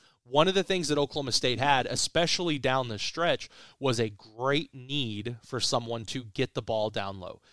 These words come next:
Caleb's offensive scoring presence, uh, Boone, Caleb Boone, was not there. He was checked out for whatever reason or the other. We're not gonna get into it. Musa wasn't quite the same offensively as he was before he got injured.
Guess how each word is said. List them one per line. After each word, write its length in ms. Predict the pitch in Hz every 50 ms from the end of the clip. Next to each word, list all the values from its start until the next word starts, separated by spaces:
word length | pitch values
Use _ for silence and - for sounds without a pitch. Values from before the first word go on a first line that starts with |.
| _ _ _ _ _ _ -
Caleb's 600 | - 143 147 151 165 175 170 151 139 127 120 120 -
offensive 500 | - 131 139 143 - - 151 135 - 139
scoring 360 | - - - 139 139 139 131
presence, 560 | 127 - 135 127 117 131 131 127 117 - - - -
uh, 260 | 131 117 107 104 107
Boone, 480 | - 123 127 127 107 127 127 135 139 135
Caleb 300 | 127 139 135 131 123 110
Boone, 280 | 123 123 123 123 123 120
was 200 | 110 107 98 113
not 340 | 113 113 110 117 131 -
there. 340 | - 117 117 123 131 131 135 - _ - _ _ _ _
He 180 | _ - 131 127
was 220 | 127 135 127 -
checked 340 | - - - 147 127 - _
out 320 | 147 131 135 135 127 - -
for 180 | - - 117
whatever 540 | 113 110 107 117 110 104 107 110 120 139 143
reason 320 | 143 151 160 165 139 165
or 100 | 165 160
the 140 | 156 151 147
other. 180 | 143 143 147 143
We're 140 | 117 110 104
not 220 | 101 98 104 104
gonna 160 | - 139 143
get 120 | 135 139 127
into 360 | 127 127 110 - 131 127 123
it. 160 | 117 113 - - - - - - _ _
Musa 580 | 120 127 139 139 139 - - 160 151 151 151 139 - _ _ _ 135 _ -
wasn't 420 | 120 135 147 143 139 160 156 -
quite 340 | - - - 147 147 143 -
the 100 | 151 135
same 280 | - - 147 139 135 135
offensively 800 | 101 117 117 - - 143 143 143 - - 139 123 135 139 131 131
as 120 | 120 110 -
he 140 | - 139
was 320 | 131 117 123 123 120 117 104
before 320 | - 110 101 - 127 131 117
he 100 | 131 123
got 200 | 120 107 98 101
injured. 480 | 120 135 147 - 147 143 139 131 123